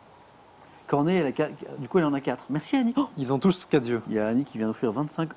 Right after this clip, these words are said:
Speaker 1: abonnements à la commu. Annie,
Speaker 2: Merci
Speaker 1: merci
Speaker 2: beaucoup.
Speaker 1: beaucoup. Annie, je me régale. Je suis très bien accompagné par quelqu'un qui s'appelle Cornet et pourtant qui a quatre yeux.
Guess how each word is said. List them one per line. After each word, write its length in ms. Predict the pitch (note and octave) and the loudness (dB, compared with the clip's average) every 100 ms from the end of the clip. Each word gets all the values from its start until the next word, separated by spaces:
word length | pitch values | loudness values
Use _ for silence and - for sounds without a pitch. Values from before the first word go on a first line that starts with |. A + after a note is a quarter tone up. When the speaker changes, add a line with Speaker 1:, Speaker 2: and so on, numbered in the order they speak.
| - | -4
Speaker 1:
abonnements 400 | B2+ B2+ C#3+ - | 0 2 2 0
à 80 | B2+ | -4
la 80 | C3 | -4
commu. 380 | - B2+ D3+ - | -2 0 0 -2
Annie, 160 | B2 C3+ | -4 -2
Speaker 2:
Merci 240 | D#3 C#3 | -4 -4
Speaker 1:
merci 260 | C#3 - C#3 | -8 -6 -2
Speaker 2:
beaucoup. 280 | A#2 - F#3+ | -2 -2 -6
Speaker 1:
beaucoup. 100 | - - B2+ | -6 -6 0
Annie, 280 | C3 F3+ - | 0 0 -4
je 100 | A#2 | -2
me 100 | C3+ | 0
régale. 400 | C3 D#3 C#3+ D#3+ - - - - | 0 2 0 0 -8 -20 -20 -20
Je 40 | - | -12
suis 60 | A3+ | 0
très 160 | G3 | 2
bien 100 | G#3 | 2
accompagné 540 | F#3 E3+ C#3+ A#2+ C3+ G3 - - - - - - | 0 -2 0 2 0 -2 -16 -20 -20 -20 -18 0
par 140 | D#3 | 0
quelqu'un 180 | - E3+ | 0 -2
qui 60 | F3+ | 0
s'appelle 280 | F3+ D#3 - - - - | 2 0 -2 -10 -20 -4
Cornet 400 | - G3+ F3+ G3 C4+ | 2 4 4 0 -2
et 80 | C3+ | -4
pourtant 300 | E3 G#3 G#3 | -2 0 2
qui 120 | D3+ | 2
a 60 | |
quatre 360 | B2+ G3+ G3+ - | 0 -2 -2 2
yeux. 220 | C#3 C#3 | 4 2